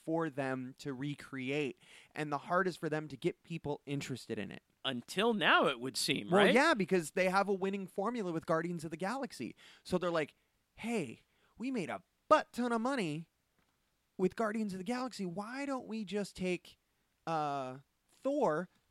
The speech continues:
Speaker 1: and let, let's kind of infuse that?" And they did. And,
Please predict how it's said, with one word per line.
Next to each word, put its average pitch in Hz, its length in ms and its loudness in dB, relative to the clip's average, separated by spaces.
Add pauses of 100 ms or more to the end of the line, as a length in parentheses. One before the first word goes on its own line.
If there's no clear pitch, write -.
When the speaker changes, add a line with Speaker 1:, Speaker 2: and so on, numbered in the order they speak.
(460)
Speaker 1:
and 202 300 -6
let, 208 200 -8
let's 247 280 -6
kind 262 320 -6
of 247 140 -2 (120)
infuse 254 680 -6
that?" 117 280 -6
And 240 140 -2
they 294 80 -2
did. 339 400 0
And, 202 320 0